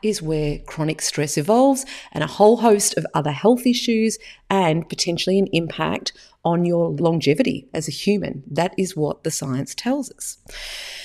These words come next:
So, back to my question. What are you doing to recharge your batteries each day? Where is the self-care in your day? Where is the frequency of it? I'm guessing for some of you listening that it's non-existent.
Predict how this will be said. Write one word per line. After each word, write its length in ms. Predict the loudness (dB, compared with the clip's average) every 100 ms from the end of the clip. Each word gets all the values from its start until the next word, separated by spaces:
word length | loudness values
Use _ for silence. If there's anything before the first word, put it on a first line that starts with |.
| -18 -20 _
So, 420 | 0 4 4 2 -14 _ _ _ _
back 200 | -6 -4
to 100 | -2
my 80 | -4
question. 600 | -2 -2 -2 -2 -4 -6 -14 -20 _ -10
What 220 | -4 -2
are 40 |
you 100 | 0
doing 360 | 2 4 4 0
to 120 | -2
recharge 440 | -2 -2 -4 -4
your 60 | -4
batteries 440 | -6 -6 -4 -4
each 240 | -4 -6 -8
day? 320 | -8 -10 -12 _ _ _ _ -6
Where 340 | -2 2 2
is 160 | 2 -2
the 80 |
self-care 540 | -6 -6 -8 -4 -2 0
in 80 | -2
your 120 | -2
day? 340 | -4 -4 -6 -10 _ _ _
Where 220 | 0 2
is 120 | 2 -2
the 100 | -6
frequency 580 | -2 -2 -2 -6 -4 -4
of 120 | -4
it? 220 | -8 -14 _ _ _ -20 -20 -8
I'm 160 | 0 2
guessing 420 | 4 4 2 2
for 140 | 0 -2
some 200 | 0 0
of 120 | 0
you 120 | 0
listening 380 | 0 0 0 0
that 100 | 0
it's 120 | -2
non-existent. 680 | -2 -2 -2 -6 -10 -10 -12